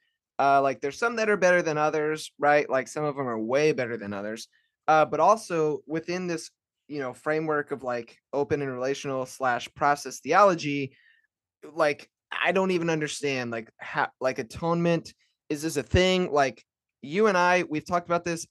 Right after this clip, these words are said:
I don't think Jesus had to die on the cross for salvation to be, uh,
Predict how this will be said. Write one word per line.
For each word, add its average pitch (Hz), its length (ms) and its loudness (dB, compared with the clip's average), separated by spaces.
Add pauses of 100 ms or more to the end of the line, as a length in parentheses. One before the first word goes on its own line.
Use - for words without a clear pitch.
(120)
I 147 120 2
don't 220 160 2
think 214 220 2
Jesus 196 340 0
had 190 180 2
to 175 40 -4
die 160 240 2
on 160 100 -2
the 151 60 -4
cross 160 380 0
for 160 120 -12
salvation 151 680 -2
to 151 100 -14
be, 147 600 -4
uh, 127 340 0